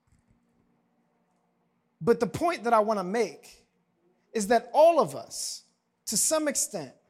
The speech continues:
have been influenced by outside sources to see the gospel a certain way. Culture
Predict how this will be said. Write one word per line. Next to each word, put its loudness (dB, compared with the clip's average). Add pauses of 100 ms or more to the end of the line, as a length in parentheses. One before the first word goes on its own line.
(480)
have 2
been 0
influenced -8 (500)
by 4 (160)
outside 4
sources -6 (840)
to -2
see 0
the 0
gospel 0
a -6
certain -8
way. -8 (2500)
Culture 0